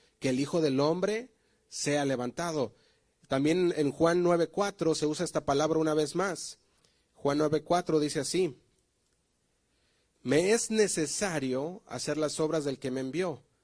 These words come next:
Recordemos, necesario está hablando del plan de Dios. Entonces, es el plan de Dios hacer las obras del que me envió.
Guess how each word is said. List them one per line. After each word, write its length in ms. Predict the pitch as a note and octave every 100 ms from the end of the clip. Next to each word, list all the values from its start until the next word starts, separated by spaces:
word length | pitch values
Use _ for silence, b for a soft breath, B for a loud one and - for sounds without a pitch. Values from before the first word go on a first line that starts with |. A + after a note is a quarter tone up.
| _
Recordemos, 540 | B2 C#3 C#3 E3 D3+
necesario 640 | B2+ C3 B2+ - D3+ F3+ G3+
está 140 | -
hablando 320 | D3 D3+ D#3+
del 160 | D3+ B2+
plan 500 | - B2 B2+ D#3 D#3+ _ _ _ _ _
de 180 | A2 A#2+
Dios. 360 | E3 G#3+ D#3 b b
Entonces, 460 | - D#3 D#3+ C3 b b
es 300 | B2 E3 F3
el 120 | G#3
plan 340 | - D3+ D#3+ G#3+
de 160 | A#3+
Dios 540 | F3 C#3+ B2+ D3 - b b
hacer 320 | A2+ A2+ C#3+
las 320 | E3 E3 - F#3+
obras 580 | E3+ B2 C3 D3 - - _ _ _
del 280 | A2+ A#2+ A#2+
que 180 | - A#2+
me 100 | B2
envió. 500 | A#2+ C#3+ G#3+ A3